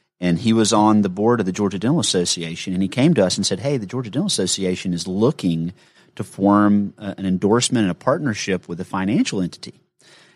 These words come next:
And this is back in the two thousand, two thousand one, two thousand two, the dot-com bubble had burst. And surprisingly enough, there were a lot of dentists that were spending time during their lunch breaks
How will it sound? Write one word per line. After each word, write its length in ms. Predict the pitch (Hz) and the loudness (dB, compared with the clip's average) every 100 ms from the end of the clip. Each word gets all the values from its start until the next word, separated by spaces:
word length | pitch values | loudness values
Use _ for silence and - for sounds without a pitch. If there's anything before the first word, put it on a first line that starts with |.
| - | -2
And 120 | 107 | 2
this 140 | 165 | 4
is 100 | 165 | 2
back 380 | 117 135 123 131 | 2 2 2 0
in 160 | 117 104 | 0 2
the 140 | 95 | 2
two 220 | - - | 0 -2
thousand, 520 | 127 117 107 107 101 98 | 0 4 4 2 0 -2
two 120 | 113 | -2
thousand 400 | 110 98 95 98 | 0 0 0 0
one, 220 | 95 92 | 0 -2
two 140 | - | -4
thousand 360 | 98 90 87 92 | -8 -6 -6 -8
two, 580 | - 147 139 110 95 92 _ _ _ | -8 -4 0 0 -2 -4 _ _ _
the 60 | - | -4
dot-com 580 | 113 101 - 139 139 131 | 0 0 0 0 2 4
bubble 300 | 104 95 90 | 2 0 -2
had 180 | 92 85 | -6 -4
burst. 560 | 98 92 87 - - - _ _ _ _ - | 0 0 0 -2 -4 -10 _ _ _ _ -6
And 420 | 95 90 87 - | -2 0 -2 -4
surprisingly 600 | - - 117 117 113 110 | -6 -2 0 2 4 4
enough, 260 | 107 107 - | 6 4 2
there 100 | 101 | 2
were 60 | |
a 60 | 90 | 2
lot 260 | 85 117 151 | 0 -2 -4
of 100 | 104 | -2
dentists 520 | 104 98 92 - - | 2 2 2 -2 -4
that 160 | 92 87 | -2 -2
were 100 | 85 | -4
spending 460 | - 104 104 92 | -2 0 2 2
time 320 | 85 95 90 85 | 0 -2 -2 0
during 240 | 90 90 | -2 -2
their 120 | 85 | -2
lunch 340 | 82 87 87 - | -4 -8 -8 -4
breaks 460 | 113 117 - - | -4 -4 -4 -8